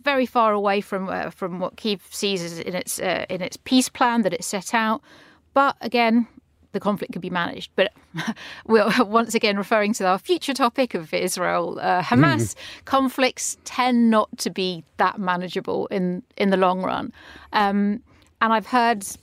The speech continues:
Speaker 1: lots of warnings in, in recent days about how Russia, uh, has now got its eyes set on, on, on Moldova. Um, this isn't, was, would not have been implausible, you know, a, a year, eighteen months ago.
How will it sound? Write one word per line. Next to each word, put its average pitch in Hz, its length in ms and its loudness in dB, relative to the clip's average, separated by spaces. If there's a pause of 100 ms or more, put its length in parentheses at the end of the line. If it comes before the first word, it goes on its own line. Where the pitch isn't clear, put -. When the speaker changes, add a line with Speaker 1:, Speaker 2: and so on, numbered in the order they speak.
(140)
Speaker 1:
lots 190 480 -10
of 196 40 -10
warnings 240 400 4
in, 196 140 -4
in 196 140 -4
recent 196 300 -2
days 190 220 -2
about 175 220 -2
how 180 480 -2
Russia, 190 500 -2 (380)
uh, 175 180 2
has 175 140 0
now 185 200 2
got 175 140 -8
its - 240 -12 (340)
eyes 202 260 -2
set - 320 -4
on, 180 180 -2
on, 190 200 -2
on 190 120 0
Moldova. 214 680 2 (360)
Um, 208 400 0 (180)
this - 200 -10
isn't, 180 280 -8
was, 185 160 -4
would 196 220 -2
not 196 140 0
have 170 80 -8
been 180 200 -4
implausible, 190 580 0
you - 80 -8
know, - 260 -6
a, - 300 -6
a 190 60 -6
year, 185 320 2
eighteen 185 320 0
months 226 280 0
ago. 190 240 2